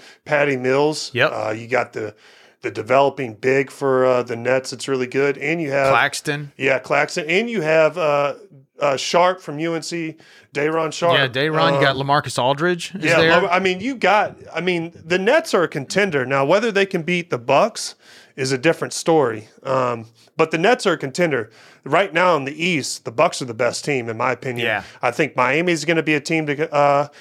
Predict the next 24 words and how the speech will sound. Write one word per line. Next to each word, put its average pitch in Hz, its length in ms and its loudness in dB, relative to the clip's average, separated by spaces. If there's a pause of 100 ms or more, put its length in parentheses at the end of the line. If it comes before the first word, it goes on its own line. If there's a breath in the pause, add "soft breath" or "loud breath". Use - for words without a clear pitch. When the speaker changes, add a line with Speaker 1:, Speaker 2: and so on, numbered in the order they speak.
(160 loud breath)
Speaker 1:
and 123 80 -2
I 127 60 0
think 139 200 -4
Philly's 165 340 2
gonna 156 160 -2
be 151 120 -2
a 143 60 -2
team. 156 400 -4 (480 soft breath)
Uh, 131 380 4
Boston's 151 540 2
kinda 160 240 0
getting 156 220 -2
hot 151 240 0
right 147 180 -4
now, 147 200 4
but 139 160 0
I 139 80 6
don't 143 140 0
really 143 220 0
consider 135 500 -4
them 135 420 -2
all 135 180 2
that 131 240 0
con-, 120 280 -4